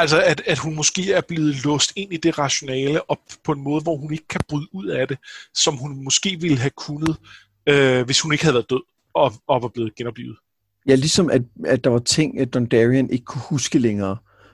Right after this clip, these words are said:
Speaker 2: og ligesom at han tydeligvis ikke følte noget længere. Øh, sådan, altså, han havde ikke nogen begejstring for noget. Det, han havde tilbage, var,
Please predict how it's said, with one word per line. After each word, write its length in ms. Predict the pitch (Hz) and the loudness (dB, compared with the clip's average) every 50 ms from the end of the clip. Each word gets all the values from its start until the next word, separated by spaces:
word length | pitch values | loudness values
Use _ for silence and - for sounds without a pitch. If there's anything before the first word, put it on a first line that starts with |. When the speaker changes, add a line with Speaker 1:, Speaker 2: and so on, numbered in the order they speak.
| _ _ | _ _
Speaker 2:
og 80 | - 135 | 0 0
ligesom 240 | 131 131 156 165 - | 2 2 2 2 4
at 220 | - 123 123 - | 4 2 4 4
han 320 | 135 123 123 120 - - | 4 4 4 2 0 -2
tydeligvis 360 | - - - 156 156 151 139 151 | -2 2 2 4 4 4 4 4
ikke 160 | 135 151 160 | 2 2 0
følte 540 | - - - - 139 127 135 143 139 175 147 | -4 0 6 6 8 8 6 4 2 2 2
noget 280 | 131 110 104 110 113 | 4 4 4 4 4
længere. 340 | 107 104 101 101 98 101 117 - _ _ _ _ _ _ _ _ _ _ _ _ _ _ _ _ _ _ _ _ _ _ _ _ _ - - | 4 2 0 0 -2 -2 -4 -8 _ _ _ _ _ _ _ _ _ _ _ _ _ _ _ _ _ _ _ _ _ _ _ _ _ -6 -2
Øh, 340 | 87 76 - - - - - | 0 0 0 0 -2 -2 -2
sådan, 320 | - - 131 120 113 - - | 0 2 2 2 2 2 0
altså, 180 | 104 - - | 0 2 2
han 140 | 117 123 120 | 4 4 6
havde 160 | 117 123 131 | 6 6 4
ikke 120 | 131 - 143 | 4 4 4
nogen 320 | 131 131 127 123 120 - _ _ - - 135 123 - | 4 4 4 2 0 -4 _ _ -4 -2 -2 0 -2
begejstring 680 | 131 120 - - 117 117 160 165 - - 156 127 117 | -4 0 4 4 4 4 2 0 0 2 2 0 2
for 100 | - 117 | 2 0
noget. 340 | 113 107 98 95 90 104 117 - _ _ _ - | 2 2 2 2 0 0 -2 -4 _ _ _ 4
Det, 80 | - 143 | 6 6
han 140 | 151 139 | 8 8
havde 140 | 131 131 120 | 6 6 4
tilbage, 500 | - - - - 120 110 113 127 147 131 | 4 0 2 4 6 6 8 6 6 6
var, 280 | 131 120 110 110 - | 4 2 2 2 -2